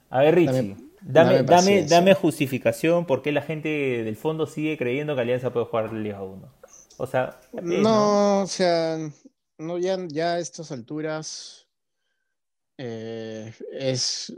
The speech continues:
Speaker 2: difícil, por no decir imposible, ¿no? Justificar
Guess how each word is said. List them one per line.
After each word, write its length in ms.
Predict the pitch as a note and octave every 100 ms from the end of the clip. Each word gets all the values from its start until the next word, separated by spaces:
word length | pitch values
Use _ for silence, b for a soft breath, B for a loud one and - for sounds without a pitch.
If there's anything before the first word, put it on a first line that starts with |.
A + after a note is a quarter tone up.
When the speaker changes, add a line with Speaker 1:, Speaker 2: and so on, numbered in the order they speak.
| G3
Speaker 2:
difícil, 540 | C3+ A#2 D3+ C#3 C3
por 160 | A#2 B2
no 100 | B2+
decir 260 | A#2+ C3+
imposible, 580 | C3+ C3 A#2 C#3 C3+ A#2+
¿no? 160 | A#2+ C3+
Justificar 840 | D#3 C3+ A#2+ A#2 A2+ C3+ C3